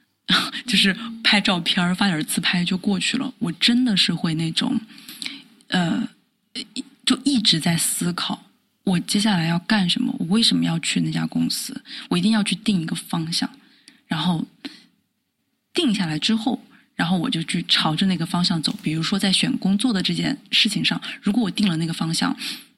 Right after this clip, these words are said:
我其他的方向我就坚决不会再看了，不管 offer 过来，工资多么高，我都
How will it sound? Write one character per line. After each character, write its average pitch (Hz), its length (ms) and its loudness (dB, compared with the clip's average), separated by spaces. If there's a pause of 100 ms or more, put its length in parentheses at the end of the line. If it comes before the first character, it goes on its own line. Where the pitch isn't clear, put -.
(180)
我 175 160 2
其 - 220 0
他 185 180 2
的 185 100 2
方 170 200 -2
向 170 200 0
我 - 60 0
就 - 200 0 (180)
坚 214 220 4
决 175 80 2
不 160 140 -6
会 160 100 -4
再 - 140 -4
看 165 200 -2
了， 202 120 -10 (240)
不 233 100 2
管 170 280 0
offer 180 380 0 (300)
过 190 200 0
来， - 260 -6 (400)
工 196 200 4
资 - 120 -4
多 185 120 -2
么 175 140 0
高， 160 380 -6
我 - 120 -2
都 165 260 -4